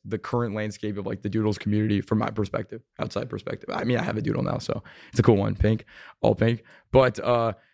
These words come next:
no, I just think with Doodles, man, like, they, they might figure it out, they might not. And if they do, then I think that the art is fire. I think the community, when it started, is really good.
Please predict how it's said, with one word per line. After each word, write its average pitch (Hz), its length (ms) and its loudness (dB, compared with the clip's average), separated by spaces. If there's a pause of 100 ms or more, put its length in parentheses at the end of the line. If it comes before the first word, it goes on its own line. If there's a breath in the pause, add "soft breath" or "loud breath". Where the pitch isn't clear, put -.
(120)
no, 233 120 2
I 175 100 2
just 175 160 -2
think 214 120 0
with 180 120 4
Doodles, 156 300 0
man, 160 160 0
like, 123 200 0
they, 131 220 4
they 135 200 0
might 143 240 0
figure 135 320 2
it 113 80 0
out, 117 300 0 (300)
they 120 140 -4
might 110 220 -2
not. 117 340 0 (340)
And 110 440 -4
if 113 160 -4
they 113 120 2
do, 123 400 0
then 117 320 -2
I 117 60 -2
think 127 300 -2
that 127 140 -2
the 113 120 -2
art 113 200 0
is 110 100 -4
fire. 110 440 -2
I 113 60 -2
think 113 140 0
the 110 60 -4
community, 113 720 0
when 113 180 -2
it 110 100 0
started, 110 360 2
is 107 140 -2
really 107 140 2
good. 113 280 2